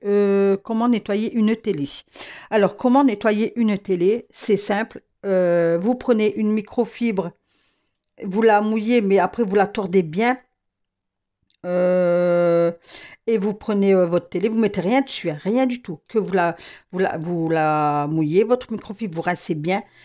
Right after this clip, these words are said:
Et de là, vous allez devant votre télé et vous passez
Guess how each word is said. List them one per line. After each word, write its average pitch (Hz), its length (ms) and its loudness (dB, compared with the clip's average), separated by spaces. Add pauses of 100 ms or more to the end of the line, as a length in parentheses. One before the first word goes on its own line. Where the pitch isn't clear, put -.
(240)
Et 254 80 0
de 214 140 4
là, 185 160 4
vous 196 160 -2
allez 165 160 0
devant 160 180 -4
votre 160 220 -6
télé 147 420 -6 (120)
et 208 100 -2
vous 185 140 -2 (140)
passez - 540 -2